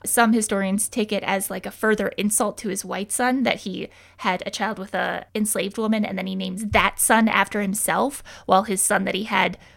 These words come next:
with his wife is named after the grandfather that he hates. You could also make the argument that he just really loved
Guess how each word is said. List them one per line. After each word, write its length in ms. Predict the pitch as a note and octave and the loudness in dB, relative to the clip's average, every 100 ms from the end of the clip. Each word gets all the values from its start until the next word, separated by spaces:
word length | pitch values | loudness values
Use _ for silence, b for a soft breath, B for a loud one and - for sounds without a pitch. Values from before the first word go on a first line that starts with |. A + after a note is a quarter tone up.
| b | b
with 120 | G#3 | -2
his 180 | F#3+ - | 0 0
wife 320 | F#3 F3+ G#3+ | 2 2 2
is 180 | - G#3 | -2 -4
named 200 | F#3 F#3 | -4 0
after 300 | F#3 - F#3+ | 0 0 -4
the 120 | - | -4
grandfather 720 | - F#3 G3+ C4+ D4 D4+ D#4 | -4 0 2 4 4 4 2
that 160 | D#4 D#4 | 0 0
he 100 | D#4 | -2
hates. 520 | D#4 F4 F#4 - - - _ _ _ | 0 0 -2 -4 -6 -12 _ _ _
You 120 | B3+ | -2
could 120 | - D4 | 6 8
also 220 | A#4+ F#4+ | 8 6
make 160 | F4 | 4
the 80 | - | 6
argument 380 | A#3+ A#3+ C#4 A#3+ | 6 8 4 6
that 160 | A#3+ A#3 | 4 6
he 160 | A#3+ | 4
just 200 | A3+ C4 | 4 4
really 240 | A3+ B3+ A#3 | 4 4 6
loved 520 | A3 A#3 A3+ - | 8 6 2 -6